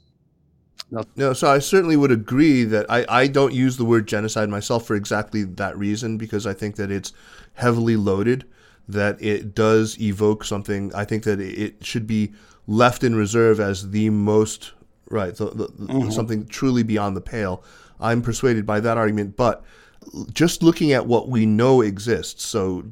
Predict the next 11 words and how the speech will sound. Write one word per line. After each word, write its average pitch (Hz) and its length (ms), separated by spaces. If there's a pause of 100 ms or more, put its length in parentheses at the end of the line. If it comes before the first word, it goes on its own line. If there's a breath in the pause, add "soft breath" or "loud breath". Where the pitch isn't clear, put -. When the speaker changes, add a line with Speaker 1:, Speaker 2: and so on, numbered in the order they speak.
(120)
Speaker 1:
we, 110 240
we 110 160
do 151 260
know 131 360
that 104 240
there 107 180
are 113 320
these 104 380 (300 soft breath)
extra-legal, 120 1040 (480 soft breath)
uh, 92 120 (100)
involuntary, 117 1160